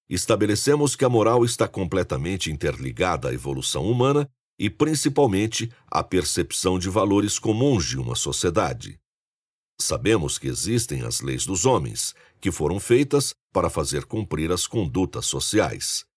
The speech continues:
e seu descumprimento acarreta punição entre os encarnados. Entretanto, já vos questionais se essas mesmas leis que foram elaboradas para servir como guia na conduta, muitas vezes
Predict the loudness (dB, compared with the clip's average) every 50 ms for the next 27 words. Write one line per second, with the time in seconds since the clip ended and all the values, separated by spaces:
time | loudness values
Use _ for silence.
0 | _ _ _ _ _ -8 -6 -4 -2 2 2 2 0 0 -4 -6 -6 -6 -6 -2
1 | 0 0 0 0 -2 -2 0 -2 -2 0 0 -2 -2 -2 -4 -4 -4 -6 -8 -4
2 | -2 -2 -2 -2 -2 0 0 0 0 0 -4 -4 0 0 0 0 -2 -4 -8 -6
3 | -4 -4 -6 -6 -4 -4 -4 -4 0 0 0 0 0 -4 -8 -8 -6 -6 -6 -6
4 | -8 _ _ _ _ _ _ _ _ _ _ _ _ _ _ _ _ _ 0 0
5 | 2 4 6 4 4 4 6 6 6 6 6 2 0 0 0 _ _ _ -10 -6
6 | 0 0 0 0 2 0 0 0 0 -2 -4 -4 -4 -4 0 0 0 2 2 2
7 | 2 2 2 0 -2 -4 -8 _ _ -8 -6 -2 2 2 4 4 2 0 0 -2
8 | -2 -2 -2 0 0 0 2 2 2 2 2 2 4 4 4 4 2 -2 -6 -8
9 | -8 -4 -4 -2 -2 -2 -2 -2 -2 -2 -2 -2 0 0 0 0 0 -2 -4 -4
10 | -4 -4 -4 -4 -2 -2 -4 -4 -4 -4 -6 -8 -8 -6 -6 -4 -4 -4 -4 -6
11 | -6 -4 -4 -4 -4 -6 -4 -2 0 0 2 4 2 2 2 2 -2 -2 -4 _
12 | _ _ -6 -2 0 0 4 4 4 4 4 4 4 4 4 4 2 -2 -2 -4
13 | -4